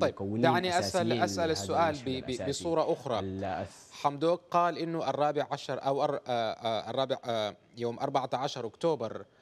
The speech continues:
Speaker 1: الرابع عشر من أكتوبر سيكون موعد انطلاق المفاوضات مع الحركات المسلحة. تابعنا الجبهة الثورية من، من مصر، من العين السخنة، كذلك رحبت بمسألة الدخول في مفاوضات وحوار مع،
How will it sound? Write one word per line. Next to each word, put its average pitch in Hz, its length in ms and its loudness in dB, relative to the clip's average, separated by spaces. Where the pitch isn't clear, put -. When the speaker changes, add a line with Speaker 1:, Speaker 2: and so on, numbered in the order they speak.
Speaker 1:
الرابع 120 360 0
عشر 131 260 -6
من 113 120 -8
أكتوبر 170 440 0
سيكون 143 520 -4
موعد 120 320 -6
انطلاق 113 460 -8
المفاوضات 107 920 -6
مع 98 340 -8
الحركات 113 500 -8
المسلحة. 98 640 -10
تابعنا 131 380 0
الجبهة 123 300 -6
الثورية 156 840 -2
من، 104 460 -10
من 110 240 -8
مصر، 151 380 -4
من 110 160 -8
العين 117 240 -6
السخنة، 151 600 -4
كذلك 120 480 -6
رحبت 117 580 -4
بمسألة 104 560 -10
الدخول 104 400 -10
في - 180 -12
مفاوضات 101 640 -8
وحوار 104 440 -6
مع، 95 280 -6